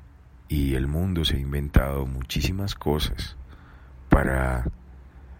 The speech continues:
falsear un poco el proceso de envejecimiento. ¿Y qué pasa mientras más nos metemos en una mentira?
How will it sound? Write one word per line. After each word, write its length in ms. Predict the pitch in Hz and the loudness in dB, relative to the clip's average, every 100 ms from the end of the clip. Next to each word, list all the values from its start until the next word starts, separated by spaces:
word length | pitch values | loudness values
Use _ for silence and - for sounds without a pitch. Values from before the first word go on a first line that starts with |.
| - | -10
falsear 540 | - 76 69 - 73 69 | 2 4 4 4 4 2
un 140 | 71 | 0
poco 440 | 67 64 65 64 62 - - - | 0 0 0 -2 -4 -12 -18 -2
el 120 | 73 | 2
proceso 440 | - - 69 - | 4 4 2 2
de 80 | 69 | 0
envejecimiento. 840 | 67 65 - - 60 62 58 - - - - - - - - - - - - - - - | -2 0 0 0 0 -2 2 2 2 -2 -20 -20 -20 -20 -20 -20 -20 -20 -20 -20 -20 -8
¿Y 40 | - | 4
qué 120 | 98 | 8
pasa 280 | 107 113 123 | 8 6 2
mientras 560 | 117 104 82 78 - - - - - | 4 4 4 2 -4 -10 -20 -20 -8
más 300 | 80 82 82 | 2 2 2
nos 100 | 92 | 0
metemos 400 | 95 87 73 80 | -2 4 2 4
en 80 | 78 | 2
una 160 | 76 82 | 2 0
mentira? 560 | 80 73 - 98 87 | 0 4 4 4 0